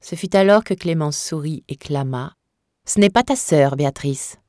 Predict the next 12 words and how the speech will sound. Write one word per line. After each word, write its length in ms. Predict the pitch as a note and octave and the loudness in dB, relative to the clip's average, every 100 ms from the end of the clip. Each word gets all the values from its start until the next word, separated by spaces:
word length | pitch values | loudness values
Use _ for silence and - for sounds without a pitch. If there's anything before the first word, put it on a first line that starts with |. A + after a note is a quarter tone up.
| _ _ _ _ _ _ _ _ _ _ _ | _ _ _ _ _ _ _ _ _ _ _
Mais 80 | D3+ | -2
qu'est-ce 200 | G3 - | -2 -2
que 60 | |
tu 140 | A3 C#4 | -2 0
racontes ? » « 640 | B3+ - F3+ F#3 G3+ - _ _ _ _ _ _ _ _ _ _ _ _ _ _ _ | 0 2 2 4 0 -10 _ _ _ _ _ _ _ _ _ _ _ _ _ _ _
Crois-tu 440 | - C#3 C3 D3+ | -6 -6 -4 -6
que 100 | - | -2
le 160 | C#3+ C3+ | 0 0
moment 320 | C3+ C#3 C#3 | 0 0 -2
soit 360 | - - C3 A#2+ | -4 -6 -4 -4
bien 560 | C3+ C3+ C3 B2 A#2 | -4 -2 -2 -4 -6
choisi ? » 520 | A2+ - C#3+ A#2+ C3+ | -8 -4 -4 -2 -4